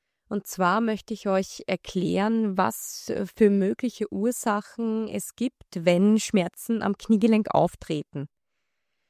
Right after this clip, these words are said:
Knieschmerzen können ja viele verschiedene Ursachen haben, je nach Alter, ob dem, dem Schmerz ein Unfall vorausgegangen ist, was für Belastungen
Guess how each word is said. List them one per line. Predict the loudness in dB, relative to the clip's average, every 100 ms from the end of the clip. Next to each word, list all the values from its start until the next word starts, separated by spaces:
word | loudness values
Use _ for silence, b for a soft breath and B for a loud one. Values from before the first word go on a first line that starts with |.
| _
Knieschmerzen | 0 0 2 0 0 0 0 0
können | 0 2 2 2
ja | 2 2 0
viele | 0 0 2
verschiedene | -2 -2 0 0 0
Ursachen | 0 0 -2 -6 -8 -8
haben, | -8 -8 -6 -6 -8 _ _ _ _ _
je | -4 0 2
nach | 0 -2 -6 -4
Alter, | 2 2 2 0 2 4 4 2 -2
ob | -4 -6 -6 -8 -2
dem, | 2 2 2 -2 _ _ 0
dem | 0
Schmerz | 0 0 0 0 -2
ein | -4
Unfall | 0 2 2 0 0
vorausgegangen | 0 2 0 0 -6 -2 -2 0 0 0
ist, | 2 0 0 -8 -20 _ _ -8
was | -8 -2
für | -2
Belastungen | 0 2 2 0 -4 -2 0 2 2 2 0